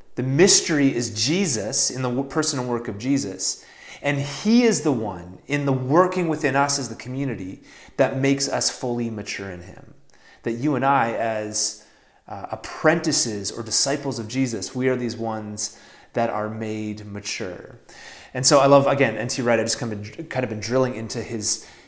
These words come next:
his stuff. He says this, he says, "The church must look nowhere else for forgiveness for the past, for maturity in the present, or for future hope." In essence,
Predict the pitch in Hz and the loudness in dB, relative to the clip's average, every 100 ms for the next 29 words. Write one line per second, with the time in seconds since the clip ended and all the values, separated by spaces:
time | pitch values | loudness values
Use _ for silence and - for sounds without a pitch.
0 | - 120 110 - - 107 - - 127 - | -6 -2 0 2 2 -2 -4 -2 0 0
1 | 117 101 101 107 95 - - 139 135 139 | 0 -4 -6 -8 -6 -6 -2 -2 0 2
2 | 117 110 104 - - 139 - 202 202 180 | 0 -2 -2 -2 -2 0 4 6 6 6
3 | 190 180 180 196 156 - 151 143 165 196 | 6 6 4 2 2 -2 -4 2 6 8
4 | 208 202 202 143 127 127 - 143 - 123 | 12 10 10 4 4 0 -4 -4 -2 2
5 | 139 151 160 151 147 123 110 107 - - | 4 4 0 -2 -2 0 0 0 -4 -4
6 | - - - - 131 120 - 156 147 143 | -12 -20 -6 0 0 0 2 4 4 2
7 | 127 123 110 113 107 104 - - _ - | 0 -2 -2 -2 -6 -10 -16 -20 _ -8
8 | 117 113 127 110 - - 120 - 107 98 | -6 -4 -4 -6 -8 -6 -6 -6 -6 -8
9 | - - 87 - - _ _ _ _ _ | -10 -14 -16 -16 -20 _ _ _ _ _
10 | _ _ - _ _ - 127 135 143 123 | _ _ -20 _ _ -8 -2 0 2 0
11 | - - - | 0 -2 -4